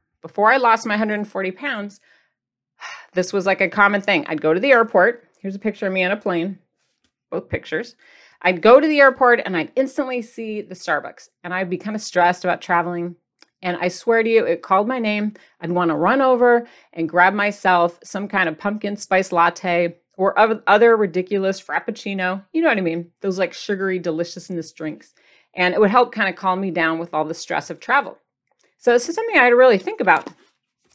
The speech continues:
You know, after I lost hundred and forty pounds and during this process, I realized, you know, maybe that recipe was something I could do at home.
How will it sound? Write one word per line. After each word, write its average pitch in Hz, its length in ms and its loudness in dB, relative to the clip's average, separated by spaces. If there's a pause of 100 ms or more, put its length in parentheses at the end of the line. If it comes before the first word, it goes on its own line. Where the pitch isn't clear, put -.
(180)
You 214 120 -6
know, 208 100 4
after 196 260 2
I 240 60 4
lost 208 300 2
hundred 220 160 -6
and 185 120 -6
forty 175 220 -4
pounds 214 480 -2 (280)
and 160 200 -2
during 247 300 2
this 165 160 -8
process, 156 520 -4 (340)
I 190 60 -4
realized, 208 640 2 (480)
you 202 100 -8
know, 196 80 -2
maybe 233 480 0
that 196 560 2
recipe 190 640 -2 (340)
was 190 120 -8
something 214 240 -2
I 180 80 0
could 175 140 -8
do 170 120 -2
at - 60 -12
home. 220 320 -6